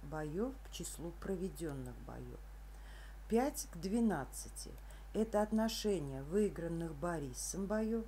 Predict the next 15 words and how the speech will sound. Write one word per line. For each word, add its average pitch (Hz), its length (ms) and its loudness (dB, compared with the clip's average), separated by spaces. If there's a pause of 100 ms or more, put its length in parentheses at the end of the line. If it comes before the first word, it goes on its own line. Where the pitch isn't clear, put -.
к - 80 -12
числу 175 420 -4
проведенных 170 800 -2 (100)
боев. 135 340 -8 (800)
Семь 320 460 6
восемнадцатых 196 1040 0 (380)
у 196 100 2
нас 302 280 4
будет 208 400 0
равно. 175 440 -2 (580)
Увеличиваем 165 1040 0
на 156 260 -2
два 139 200 -6
числителя 240 640 0
знаменатель, 233 680 2